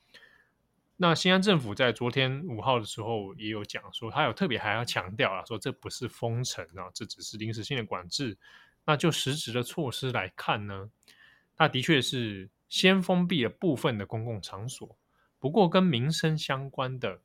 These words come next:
比如说像是超市啊，哦，或者一般的市场，或者便利商店，哦，或者学校，或者医疗机构等等，那目前还是有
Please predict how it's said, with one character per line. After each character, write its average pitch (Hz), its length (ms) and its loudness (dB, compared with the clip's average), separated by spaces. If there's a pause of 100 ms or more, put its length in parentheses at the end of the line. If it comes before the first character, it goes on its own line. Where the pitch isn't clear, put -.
比 101 140 -4
如 107 200 -8
说 117 200 -6
像 110 180 -6
是 110 100 -8
超 117 300 0
市 117 280 -4
啊， 95 160 -4
哦， 98 260 -16 (160)
或 - 120 -10
者 104 140 -10
一 120 80 -10
般 120 180 -4
的 120 80 -6
市 160 220 -4
场， 95 260 -6 (640)
或 - 80 -10
者 110 80 -2
便 131 160 -2
利 123 80 0
商 123 240 -2
店， 143 240 4 (1200)
哦， 110 140 0
或 127 100 0
者 110 60 -2
学 113 240 -2
校， 120 260 6
或 117 140 -4
者 120 40 -4
医 147 100 -2
疗 131 180 4
机 156 160 -6
构 135 160 0
等 120 200 -4
等， 101 220 0 (360)
那 143 120 4
目 190 180 4
前 101 220 -4
还 104 180 -6
是 131 260 -2
有 92 280 -6